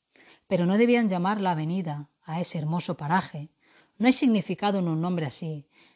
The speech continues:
Debían llamarlo, veamos, el Blanco Camino Encantado. ¿No es ese un nombre imaginativo? Cuando no me gusta el nombre de un lugar o de una persona, siempre les imagino uno nuevo y siempre me refiero a ellos así.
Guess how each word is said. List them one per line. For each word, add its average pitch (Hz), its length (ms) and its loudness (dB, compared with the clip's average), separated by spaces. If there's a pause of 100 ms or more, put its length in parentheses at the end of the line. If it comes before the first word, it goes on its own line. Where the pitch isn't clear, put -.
(140)
Debían 190 400 2
llamarlo, 185 1200 0
veamos, 180 800 -4 (380)
el 170 180 -4
Blanco 220 440 2
Camino 180 320 -2
Encantado. 147 760 -6 (560)
¿No 202 100 2
es 226 100 0
ese 262 160 0
un 202 80 4
nombre 180 200 2
imaginativo? 170 840 -2 (380)
Cuando 196 240 2
no 254 80 6
me 302 80 8
gusta 254 260 2
el 208 60 0
nombre 190 220 0
de 175 80 0
un 170 100 -2
lugar 165 280 -4
o 165 80 -2
de 170 80 0
una 208 200 0
persona, 226 500 -4
siempre 262 380 4
les 214 180 0
imagino 196 380 -2
uno 170 160 -2
nuevo 247 440 -2
y 196 100 -6
siempre 254 340 2
me 196 100 0
refiero 190 340 -2
a 170 80 -2
ellos 233 380 -2
así. 151 400 -8